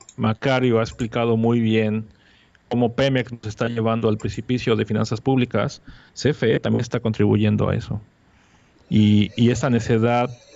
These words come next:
de no hacer que el privado invierta y arriesgue con, con, con el control y con la rectoría de, del Estado. Yo, yo soy, yo no, yo no creo en el libre mercado, yo creo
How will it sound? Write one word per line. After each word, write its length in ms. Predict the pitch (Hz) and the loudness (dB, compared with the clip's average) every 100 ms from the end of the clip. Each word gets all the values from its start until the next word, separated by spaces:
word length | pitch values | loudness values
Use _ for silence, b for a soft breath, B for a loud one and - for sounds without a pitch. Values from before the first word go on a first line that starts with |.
| - - | -20 -16
de 260 | - 110 107 | -4 0 2
no 580 | 113 120 123 131 127 - | 2 2 2 2 -2 -4
hacer 500 | 117 110 - 123 123 | -6 -4 -2 -2 -2
que 140 | - | -4
el 80 | 107 | -4
privado 760 | 107 113 110 120 120 120 120 - | -2 0 0 0 0 2 0 -2
invierta 720 | - 113 110 120 127 135 - 117 | -4 -2 2 2 2 0 -2 0
y 100 | 110 | 0
arriesgue 920 | 110 117 117 127 127 117 107 101 107 - B B B B B B - | -2 -2 0 0 -2 -4 -4 -4 -8 -18 B B B B B B -2
con, 300 | 113 117 - | 0 0 -2
con, 220 | 120 123 | -4 -2
con 280 | - 120 117 | -2 0 0
el 120 | 110 | 0
control 340 | 113 - 151 | -2 0 0
y 20 | - | 0
con 120 | 151 | -2
la 60 | |
rectoría 320 | 113 - 117 131 | -2 -2 0 0
de, 60 | |
del 160 | 110 104 | 2 0
Estado. 280 | 104 156 127 | 0 0 0
Yo, 260 | 123 143 - - - | 0 -2 -4 -18 -10
yo 180 | 123 147 | -4 -2
soy, 380 | 170 170 175 - _ _ _ | 2 2 2 -4 _ _ _
yo 200 | 123 143 | -2 0
no, 140 | 143 - 143 - _ | 0 -4 -10 -16 _
yo 100 | 151 | 2
no 120 | 180 180 | 2 0
creo 240 | 143 160 | 0 0
en 80 | 151 | 0
el 60 | |
libre 200 | 127 139 | 0 0
mercado, 480 | 127 104 - 135 127 | -2 -4 -2 0 0
yo 200 | 104 110 | 0 -2
creo 500 | 139 - 156 175 175 | -2 0 2 2 0